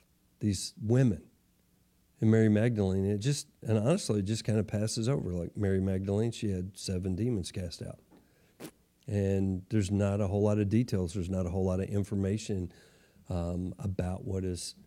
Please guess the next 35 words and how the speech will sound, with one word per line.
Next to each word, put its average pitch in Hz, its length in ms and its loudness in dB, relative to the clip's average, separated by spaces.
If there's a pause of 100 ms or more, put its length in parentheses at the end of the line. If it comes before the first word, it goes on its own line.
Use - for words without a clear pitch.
(280)
taking 107 280 0
place 156 320 0
in 110 60 -2
her 92 120 0
life. 82 320 -8 (320)
So 98 260 -4
obviously, 101 680 0
we've 92 360 -2
got 98 320 0 (220)
the 104 140 -2
amount 95 300 -2
of 95 80 -6
information 104 600 0
that 104 80 2
we 101 160 2
need. 104 440 0 (1700)
And 135 140 10
so 139 200 8
for 123 160 4
me, 131 480 10 (100)
when 113 180 4
I 113 80 8
was 104 200 6
younger, 117 380 2
I 92 40 2
used 107 280 0
to 123 80 -2
really 107 200 4
struggle 131 360 -2
with 92 120 -2
this 98 240 -6
because, 98 640 -4 (580)
um, 95 540 -6 (880)
I 110 200 0
had, 101 520 0